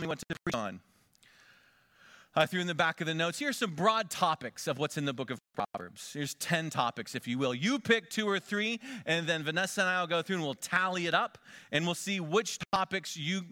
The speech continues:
want me to look at. And I've done that, and we came up, we added them up. There were very clear choices, the top three choices. And what I'm gonna do is we're gonna work our way through each of those topics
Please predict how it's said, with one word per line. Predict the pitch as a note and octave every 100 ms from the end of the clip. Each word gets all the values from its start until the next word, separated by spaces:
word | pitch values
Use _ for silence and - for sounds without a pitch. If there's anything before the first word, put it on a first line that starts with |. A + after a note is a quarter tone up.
| -
want | D#3 E3+ -
me | D#3+ D#3
to | -
look | D3+ C#3+ -
at. | G2 - - - -
And | B2
I've | C3 B2+
done | E3 F3+
that, | F#3 G3
and | D#3
we | D#3
came | C#3+ E3 D#3+
up, | E3+
we | D3 D3
added | D3 D3+
them | C#3+ D3
up. | E3 -
There | C#3+ C#3+
were | D3
very | C3 C3+ E3+ F#3 F3+ _ - _ _ _
clear | - G3 A3 A3 G#3 G3 F#3+ - _
choices, | - F3 F3 F3+ F#3 E3+
the | C3
top | A2 D#3 D#3+ -
three | D3+
choices. | C#3+ C#3 C3+ - D3 C#3+ - - -
And | C3 C#3
what | G3
I'm | A#3
gonna | A3 G#3
do | D3+ D#3
is | C#3 C3
we're | D#3
gonna | D#3+
work | C#3+ C3+ A3 A#3
our | G#3+
way | F#3+ F3+ F3
through | - D3+
each | G#3 A#3
of | G#3+
those | F#3 D#3+
topics | - C#3+ C3+ G2 - - -